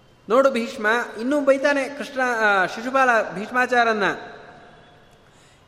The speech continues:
ಇನ್ನು ವಿವೇಕಗಳಾಗಿರ್ತಕ್ಕಂತಹ ಮನುಷ್ಯರು, ಜ್ಞಾನಿಗಳಿದಾರಲ್ಲ,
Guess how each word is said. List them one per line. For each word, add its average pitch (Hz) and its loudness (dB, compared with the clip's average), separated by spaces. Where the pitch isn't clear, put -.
ಇನ್ನು 247 0
ವಿವೇಕಗಳಾಗಿರ್ತಕ್ಕಂತಹ 262 0
ಮನುಷ್ಯರು, 240 -4
ಜ್ಞಾನಿಗಳಿದಾರಲ್ಲ, 214 0